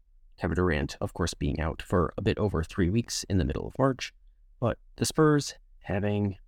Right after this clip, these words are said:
a rough year. We'll be visiting Phoenix today. And <laughs> so I don't expect this game to be particularly competitive, and I don't have much affinity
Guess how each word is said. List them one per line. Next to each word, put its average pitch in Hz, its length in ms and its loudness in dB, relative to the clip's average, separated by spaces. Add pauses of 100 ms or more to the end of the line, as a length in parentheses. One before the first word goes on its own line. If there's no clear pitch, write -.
a 82 60 -2
rough 85 240 -2
year. - 320 -2 (720)
We'll - 80 -6
be 76 160 0
visiting 73 440 -2
Phoenix - 440 -4 (260)
today. - 340 -4 (680)
And 90 720 2 (440)
<laughs> - 840 -18
so - 240 2 (180)
I - 60 -2
don't 120 220 4
expect - 300 -4
this 120 120 -2
game 107 260 0
to - 80 -10
be 107 120 0
particularly 85 640 -2
competitive, 107 680 0 (140)
and 80 280 -2 (120)
I 104 60 0
don't 104 220 -2
have 90 260 -4
much - 220 -2
affinity 113 580 0